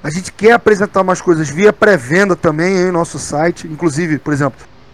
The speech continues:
Spawn não entrou em Catarse, Spawn é pré-venda direto. Então, assim, a gente quer realmente trazer o, tudo que a gente puder, o máximo que a gente puder, e a gente espera que dois mil e vinte e dois seja bom com a gente,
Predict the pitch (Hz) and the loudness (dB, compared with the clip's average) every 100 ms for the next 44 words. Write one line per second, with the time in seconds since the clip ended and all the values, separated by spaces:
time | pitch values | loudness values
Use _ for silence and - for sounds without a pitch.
0 | - - 143 - 170 196 196 190 175 170 | -20 -10 -8 0 4 6 6 4 2 4
1 | 180 170 151 151 147 151 - 165 180 143 | 4 6 2 -2 -2 -4 0 2 4 2
2 | 135 - 165 170 - 151 156 151 127 131 | -4 0 2 4 2 0 -2 -4 -6 -2
3 | 151 170 - 180 - - - - - - | 2 2 2 -6 -8 -20 -20 -20 -20 -20
4 | 170 151 185 180 196 165 - - - - | -20 -2 0 0 -4 -6 -10 -20 -20 -20
5 | - 147 175 185 - - 196 151 131 208 | -10 -6 -4 -6 -12 2 4 4 4 4
6 | 190 151 135 - - 170 139 156 185 165 | 4 2 -4 -10 0 0 2 4 6 4
7 | - - 240 196 233 185 208 - - 156 | 0 -4 -4 0 0 0 0 -6 -2 0
8 | 147 202 175 185 214 220 208 196 - 175 | 4 2 4 0 0 -4 -4 -4 -2 0
9 | 160 180 - - - 214 226 220 233 - | 2 0 -4 -18 -10 2 4 4 0 2
10 | 233 226 220 233 185 214 226 208 226 208 | 2 2 2 2 2 -2 -2 -2 -4 -4
11 | 160 208 208 226 220 175 156 202 208 190 | 4 4 4 0 2 2 2 2 4 2
12 | 147 170 208 214 | 2 0 0 -4